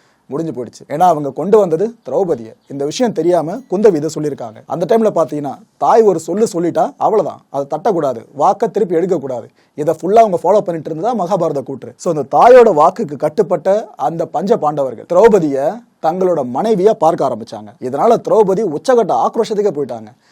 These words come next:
ஏன்னா அவங்க மனப்பூர்வமா காதலிச்சது அர்ஜுனனை, அவரோட திறமையால அப்படி மயங்கி இருந்தாங்க. ஆனா அவர் கூட மட்டும் இல்லாம சகோதரர்கள் கூடயும் சேர்ந்து வாழ்க்கை நடத்துறதா இருந்தா எப்படி இருக்கும்னு அவங்க கலங்கி நிக்கிறாங்க அந்த நேரத்துல.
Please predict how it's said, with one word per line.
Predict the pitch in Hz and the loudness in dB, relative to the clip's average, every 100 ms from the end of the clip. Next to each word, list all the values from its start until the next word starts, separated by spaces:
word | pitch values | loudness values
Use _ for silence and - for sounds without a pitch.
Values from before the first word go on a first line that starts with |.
| _ _ | _ _
ஏன்னா | 143 | -4
அவங்க | 185 127 135 214 214 | 0 2 0 0 -2
மனப்பூர்வமா | 160 147 208 208 202 208 214 143 | -2 -2 0 2 4 2 0 0
காதலிச்சது | 170 185 135 135 156 - 135 | 2 0 -4 -6 -6 -6 -6
அர்ஜுனனை, | 156 160 101 - - | -6 -8 -12 -14 -6
அவரோட | 127 147 123 | -4 -4 -6
திறமையால | 143 190 233 160 139 156 | -2 0 0 0 0 -2
அப்படி | - 143 - 214 | -4 -6 -2 -2
மயங்கி | 151 165 139 | -2 -6 -8
இருந்தாங்க. | 110 101 - | -10 -16 -12
ஆனா | - 143 | -4 0
அவர் | 127 160 185 | 0 0 2
கூட | 214 202 | 2 2
மட்டும் | 160 196 | -2 -2
இல்லாம | 170 185 202 127 | -2 -2 -4 -10
சகோதரர்கள் | - - 147 214 240 226 202 196 | -14 -10 0 2 4 4 2 0
கூடயும் | 214 233 | 2 2
சேர்ந்து | 240 208 202 | 2 -2 -2
வாழ்க்கை | 147 180 - | -2 -2 -2
நடத்துறதா | 160 160 160 | -6 -6 -4
இருந்தா | 156 156 190 240 _ _ | -4 -4 -6 -8 _ _
எப்படி | 135 170 240 | -6 -2 2
இருக்கும்னு | 196 147 139 185 | 2 0 -8 -8
அவங்க | - 143 170 | -6 -6 -6
கலங்கி | 156 165 269 | -6 -4 -4
நிக்கிறாங்க | 160 135 160 | -6 -6 -8
அந்த | 127 113 117 | -8 -12 -14
நேரத்துல. | 113 95 | -14 -16